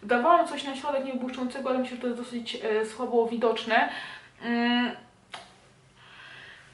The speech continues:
I powiem wam tak, że jak na te pierwsze kilka minut zabawy, na te, bo chciałam właśnie jak najwięcej cieni tutaj, e, wrzucić, myślę, że ta paletka jest naprawdę bardzo, bardzo, e, ładna.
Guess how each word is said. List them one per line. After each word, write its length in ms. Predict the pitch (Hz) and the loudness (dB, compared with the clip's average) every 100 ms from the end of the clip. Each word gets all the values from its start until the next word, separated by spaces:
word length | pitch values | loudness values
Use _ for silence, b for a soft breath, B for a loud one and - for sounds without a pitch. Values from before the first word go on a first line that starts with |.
| - B B B | -18 B B B
I 120 | 269 | -2
powiem 220 | 330 370 | 6 8
wam 180 | 349 339 | 8 6
tak, 300 | 254 180 - - - 247 | 2 0 -2 -10 -8 -2
że 220 | 240 262 | 4 6
jak 140 | 262 | 6
na 80 | 262 | 2
te 100 | 269 | -2
pierwsze 240 | 320 320 | -2 -4
kilka 280 | 320 381 285 | -6 -6 -4
minut 280 | 277 269 214 | -4 -4 -2
zabawy, 400 | 254 240 214 202 | 2 4 4 4
na 120 | 214 | -2
te, 340 | 214 214 214 208 202 | 2 6 6 4 -2
bo 60 | 254 | -4
chciałam 240 | 262 247 | -2 -2
właśnie 220 | 240 247 | -2 -4
jak 80 | 240 | -4
najwięcej 320 | 240 247 233 | -2 -4 -6
cieni 260 | - 240 214 | -8 -6 -6
tutaj, 460 | 208 208 190 196 | -4 0 0 0
e, 180 | 202 196 | 0 0
wrzucić, 600 | 190 202 208 196 226 - B B B - | 0 -2 -4 -4 -8 -10 B B B -4
myślę, 300 | 233 254 269 | -2 -2 -4
że 60 | |
ta 120 | 269 254 | -6 -4
paletka 260 | 247 240 | -2 -4
jest 100 | - | -8
naprawdę 300 | 240 240 214 | -10 -4 -2
bardzo, 340 | 196 233 226 220 | 0 0 2 2
bardzo, 600 | 226 226 226 214 214 220 | 2 0 2 4 4 4
e, 400 | 208 202 202 196 | 2 2 4 4
ładna. 640 | 208 233 226 202 202 254 | 6 6 6 4 4 2